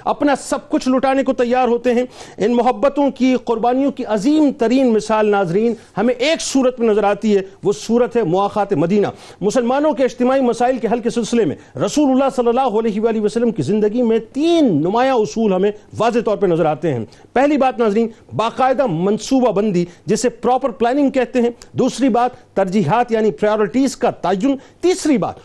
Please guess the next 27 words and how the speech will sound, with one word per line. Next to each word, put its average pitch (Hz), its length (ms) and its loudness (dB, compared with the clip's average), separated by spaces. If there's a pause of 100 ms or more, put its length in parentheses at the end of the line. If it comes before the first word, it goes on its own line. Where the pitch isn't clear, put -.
(160)
حصول 277 420 2
مقاصد 214 600 -2
یعنی 220 300 0
گولز 294 580 0
اچیو 269 340 0 (100)
کرنے 226 300 0
کے 220 140 0
لیے 208 160 2 (120)
عملی 311 420 0
جد 165 320 -4
و 208 60 4
جہد، 180 460 -4
جسے 233 200 0
پریکٹیکل 294 640 -4
ایفرٹ 226 320 -2
کہتے 202 240 0
ہیں 196 60 2
ناظرین، 190 320 2 (200)
وہ 220 100 2
سرکار 233 400 -2
مدینہ 208 380 2
صلی 196 180 -2
اللہ 190 120 2
علیہ 180 400 -2
وآلہ 175 180 -2
وسلم 208 280 -4
کی 190 140 -6